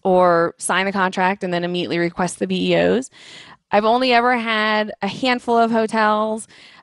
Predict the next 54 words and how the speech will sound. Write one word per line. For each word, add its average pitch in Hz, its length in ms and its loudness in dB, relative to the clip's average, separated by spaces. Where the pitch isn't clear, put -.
um, 175 420 2
that 190 160 2
have 190 180 -2
said, 180 320 2
"No, 175 340 2
we, 170 300 -8
we 190 160 -4
won't 185 240 0
do 180 160 -4
B 175 280 -4
E 165 40 2
Os 165 480 0
until 175 560 2
you 165 160 -8
sign 170 240 -4
the 160 60 -8
contract 160 480 -4
first." - 440 -10
Fairly 247 460 2
often, 214 420 0
particularly 294 400 -4
if 262 80 -6
you're 240 80 -2
going 220 240 0
back 196 240 0
to 208 100 -4
properties 202 840 -4
that 175 120 4
you've 202 140 -2
been 392 180 -2
to 247 220 -2
before, 170 600 2
they 208 160 2
can 185 300 -4
replicate 240 500 0
your 233 140 -4
B 240 240 -4
E 240 60 2
O 233 120 4
from 226 160 -8
the 214 80 -4
previous 214 420 -4
meeting 214 360 -2
if 185 100 -6
it's 185 120 -6
the 180 60 -8
same, 180 520 -2
if 180 160 -6
it's 180 100 -4
gonna 185 140 -2
be 180 100 -2
your 175 140 0
same 175 240 -2
setup, 202 480 2